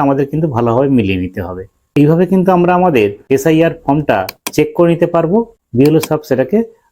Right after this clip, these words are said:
আপলোড করেছে কিনা। এমনই তথ্যমূলক ভিডিও পেতে আমার চ্যানেলটাকে সাবস্ক্রাইব করুন আর পাশে থাকা নোটিফিকেশনটা on রাখুন। চলুন আবার দেখা হবে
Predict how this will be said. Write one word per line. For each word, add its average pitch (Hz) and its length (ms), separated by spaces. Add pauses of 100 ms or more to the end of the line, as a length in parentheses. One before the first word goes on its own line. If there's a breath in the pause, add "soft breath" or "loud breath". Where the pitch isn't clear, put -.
আপলোড 113 340 (100)
করেছে 101 340
কিনা। - 200 (680)
এমনই 151 260
তথ্যমূলক 165 520
ভিডিও 147 260
পেতে 156 220
আমার 139 160
চ্যানেলটাকে 131 440
সাবস্ক্রাইব 135 420
করুন 165 160 (600)
আর 120 160
পাশে 147 240
থাকা 147 220
নোটিফিকেশনটা 139 680
on 101 160
রাখুন। 160 220 (720)
চলুন 135 240
আবার 120 200
দেখা 113 240
হবে 120 180